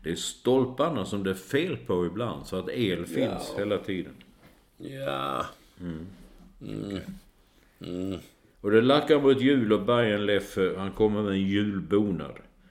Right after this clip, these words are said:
Speaker 1: Den är så snäll så det måste jag tycka är bra också. Om inte mamma kan hitta det, då är det borta. Nej. Då slipper vi den. Så,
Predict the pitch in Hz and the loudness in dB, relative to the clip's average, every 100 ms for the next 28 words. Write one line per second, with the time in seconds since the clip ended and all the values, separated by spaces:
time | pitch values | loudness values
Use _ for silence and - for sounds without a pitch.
0 | _ _ _ _ _ _ - - 80 87 | _ _ _ _ _ _ -16 -10 -4 -4
1 | 87 87 82 - 98 90 73 - 82 85 | -4 -6 -6 -4 -2 -2 -4 -8 -6 -4
2 | 82 80 - 82 82 76 69 80 76 73 | -6 -10 -12 -10 -8 -8 -6 -6 -6 -8
3 | - 69 - - - - 127 127 127 113 | -14 -16 -18 -20 -8 2 4 6 4 4
4 | 123 143 117 160 175 139 143 147 113 87 | 4 4 4 2 2 0 2 0 0 0
5 | 78 - - - 101 85 82 82 92 - | 0 -4 -12 0 2 2 0 -2 -4 -6
6 | - - - _ _ - _ _ _ _ | -14 -14 -20 _ _ -20 _ _ _ _
7 | _ _ _ _ _ _ _ _ _ _ | _ _ _ _ _ _ _ _ _ _
8 | _ _ _ _ _ _ _ - 113 - | _ _ _ _ _ _ _ -18 -16 -16
9 | - - - - _ _ _ _ _ - | -18 -20 -20 -20 _ _ _ _ _ -20
10 | - - - - - - - - - - | -18 -12 -12 -12 -12 -12 -12 -14 -16 -6
11 | - 135 175 196 - 139 135 - 131 | 2 2 2 -6 -4 -2 -2 -4 0